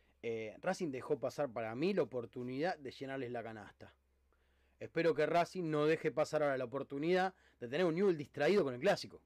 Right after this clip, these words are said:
Porque, eh, ya tiene jugadores que se quisieron limpiar de amarilla, porque se van a cuidar, si hay alguno que tiene tres, se va a querer cuidar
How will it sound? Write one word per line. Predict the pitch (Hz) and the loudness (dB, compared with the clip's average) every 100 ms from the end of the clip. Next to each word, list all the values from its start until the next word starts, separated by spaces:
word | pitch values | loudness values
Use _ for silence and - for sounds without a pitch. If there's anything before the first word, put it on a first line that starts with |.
| _ _ _ _ _ _ _ _ _ _ _ _ _ _ _ | _ _ _ _ _ _ _ _ _ _ _ _ _ _ _
Porque, | 127 117 - 117 117 113 113 113 110 - _ - | -4 -4 -4 -2 -2 -2 -6 -6 -10 -12 _ -8
eh, | 120 117 | -6 -6
ya | - 160 | 0 0
tiene | 156 156 | 0 -2
jugadores | - 160 147 | 2 2 2
que | |
se | 123 135 | -2 -8
quisieron | 123 147 | -4 -4
limpiar | 135 143 | -2 -2
de | 143 | -2
amarilla, | 135 143 165 208 220 _ _ _ - | -2 -2 -4 -6 -10 _ _ _ -12
porque | 127 117 | -10 -8
se | - | -2
van | 131 175 | 2 4
a | 160 | 2
cuidar, | 127 156 175 139 | 2 4 4 2
si | - | 0
hay | 156 | 2
alguno | 143 160 | 2 2
que | 139 | 2
tiene | 135 156 135 _ _ | 2 0 -2 _ _
tres, | - 165 185 - | 0 4 4 0
se | - 123 | -12 0
va | 143 | 2
a | 156 | 4
querer | 147 139 | 4 4
cuidar | 139 147 170 | 4 6 6